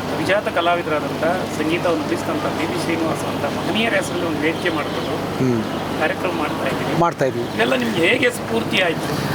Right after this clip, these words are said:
Speaker 2: ಸಾವಿರದ ಒಂಬೈನೂರ ಎಂಬತ್ನಾಲ್ಕನೇ ಇಸ್ವಿಲಿ ತುಮಕೂರಲ್ಲಿದ್ದಾಗ,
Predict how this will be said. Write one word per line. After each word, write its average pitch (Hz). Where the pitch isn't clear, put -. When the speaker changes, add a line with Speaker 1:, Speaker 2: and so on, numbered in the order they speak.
Speaker 2:
ಸಾವಿರದ 214
ಒಂಬೈನೂರ 220
ಎಂಬತ್ನಾಲ್ಕನೇ 214
ಇಸ್ವಿಲಿ 190
ತುಮಕೂರಲ್ಲಿದ್ದಾಗ, 202